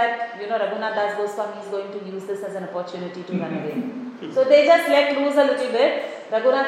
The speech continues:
Das Goswami took that opportunity and ran away from house. And every time when previously he had attempted to run away, the, uh, guards would catch him from the, because they knew the road leading to Puri. So they would go on that path and catch him and come back.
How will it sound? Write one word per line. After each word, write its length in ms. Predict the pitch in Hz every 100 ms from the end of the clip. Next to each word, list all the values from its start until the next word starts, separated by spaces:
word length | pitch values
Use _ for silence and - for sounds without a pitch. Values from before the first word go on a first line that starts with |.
| 262
Das 140 | 262
Goswami 500 | 262 262 262 254 262 262
took 120 | -
that 240 | 254 247
opportunity 540 | 240 240 247 233 247 240
and 200 | 196 180
ran 320 | 190 208 175
away 140 | 151 - - - - -
from 160 | 185
house. 340 | 170 160 139 - - - - - -
And 220 | 220 220
every 340 | 233 247 294 330
time 200 | 339 330
when 260 | 302 294 294
previously 560 | 254 254 285 285 294 285
he 100 | 277
had 240 | 269 -
attempted 380 | 226 247 247 254
to 80 | 254
run 220 | 226 208 202
away, 340 | 220 269 - - - 175
the, 140 | 214
uh, 500 | 208 208 196 196 190
guards 320 | 190 214 240 247
would 140 | 254 247
catch 180 | 208
him 140 | 247 233
from 200 | 247 214
the, 100 | 226 190
because 240 | 190 220
they 120 | 214 226
knew 160 | 226 254
the 140 | 240
road 280 | 208 208 208
leading 320 | 202 202 202
to 60 | 208
Puri. 400 | 185 175 160 151 - - - -
So 120 | 233
they 140 | 247
would 160 | 254 254
go 120 | 254
on 160 | 277 277
that 180 | 277 269
path 260 | 247 247 247
and 140 | 247
catch 200 | 214 196
him 120 | 226 220
and 100 | 220
come 200 | 190 160
back. 180 | 151